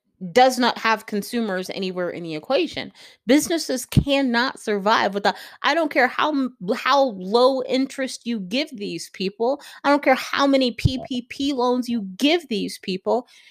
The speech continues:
If they have no one to consume their services, they have no one to buy their products, you are just simply setting up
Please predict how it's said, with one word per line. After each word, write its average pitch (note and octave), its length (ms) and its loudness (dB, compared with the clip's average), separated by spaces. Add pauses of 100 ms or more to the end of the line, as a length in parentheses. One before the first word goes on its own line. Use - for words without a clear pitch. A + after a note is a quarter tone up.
(240)
If A#3+ 160 0
they D#4 220 4
have D#4+ 280 0
no C4 200 4
one C4+ 220 2
to B3 120 2
consume A#3+ 680 0
their G#3 160 0
services, - 960 -4 (400)
they D4+ 100 4
have D#4 160 0
no C#4 160 4
one C4+ 180 4
to A#3+ 120 4
buy A#3 380 2
their G3+ 160 2
products, - 1120 -2 (1800)
you A3 300 0
are D#4 160 2
just B3+ 240 -4
simply B3 320 -2
setting F#3 360 0
up E3+ 220 -4